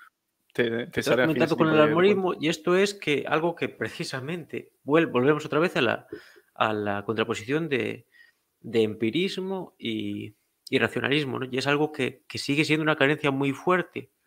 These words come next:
Speaker 2: hoy día en, en el sistema educativo. ¿Por qué? Porque no se quiere llegar a Kant y Hegel,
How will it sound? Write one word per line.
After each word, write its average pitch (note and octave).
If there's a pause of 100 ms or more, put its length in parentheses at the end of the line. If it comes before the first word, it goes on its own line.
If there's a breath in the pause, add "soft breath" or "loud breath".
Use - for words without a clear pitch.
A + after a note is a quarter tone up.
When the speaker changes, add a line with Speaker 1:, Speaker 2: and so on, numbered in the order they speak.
(360 soft breath)
Speaker 2:
hoy A2+
día C3
en, A#2 (200)
en A2
el G#2
sistema A#2+
educativo. D3+
¿Por -
qué? C#3+
Porque -
no -
se -
quiere A2+
llegar B2 (140)
a -
Kant A2+
y B2
Hegel, D#3